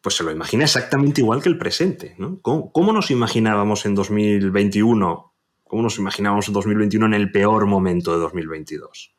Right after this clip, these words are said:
Pues básicamente como dos mil veintidós, pero a lo bestia, ¿no? De eso estamos hablando.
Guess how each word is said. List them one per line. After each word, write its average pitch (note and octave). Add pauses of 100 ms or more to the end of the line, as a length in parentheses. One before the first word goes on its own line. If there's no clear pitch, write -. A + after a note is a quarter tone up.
(640)
Pues D3
básicamente D#3+
como E3+
dos D#3
mil A2
veintidós, E3
pero D3+
a G#2
lo F2+
bestia, C3
¿no? G3
De D#3
eso C3+
estamos E2
hablando. D2